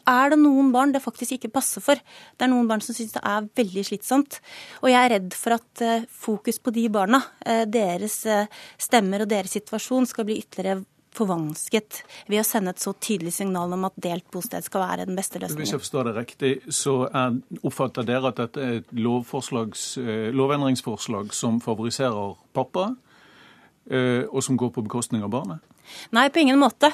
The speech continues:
Speaker 1: Vi
Speaker 2: Nei.
Speaker 1: mener at dette er et, eh, forslag som har et voksenperspektiv og ikke et barneperspektiv. Eh, og sånn som det er i dag, så har vi en nøytral lov som sier at man skal finne en god løsning for, eh, for barna, at barnets beste skal være et grunnleggende hensyn.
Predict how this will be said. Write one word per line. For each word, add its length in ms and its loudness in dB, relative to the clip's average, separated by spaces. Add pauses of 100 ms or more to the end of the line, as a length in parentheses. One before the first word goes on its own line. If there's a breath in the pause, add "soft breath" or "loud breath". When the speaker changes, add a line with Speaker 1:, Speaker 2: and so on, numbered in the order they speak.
Speaker 1:
Vi 100 2
Speaker 2:
Nei. 140 6
Speaker 1:
mener 180 4
at 80 -2
dette 240 -2
er 80 2
et, 280 -4
eh, 100 4
forslag 500 0
som 420 2 (380 loud breath)
har 160 4
et 80 0
voksenperspektiv 880 -2
og 100 2
ikke 220 -2
et 80 -16
barneperspektiv. 800 0 (480 loud breath)
Eh, 320 6
og 100 2
sånn 180 -2
som 140 -2
det 80 2
er 160 4
i 20 0
dag, 160 2
så 140 -2
har 220 0
vi 60 0
en 100 -2
nøytral 500 -2
lov 240 4
som 160 -4
sier 220 -2
at 100 -8
man 100 -4
skal 200 -10
finne 320 -2
en 100 -4
god 280 0
løsning 460 -2
for, 300 -4
eh, 280 -2 (180 loud breath)
for 260 0
barna, 440 2
at 100 -8
barnets 260 -2
beste 240 -10
skal 200 -6
være 100 -4
et 80 -14
grunnleggende 420 -6
hensyn. 380 2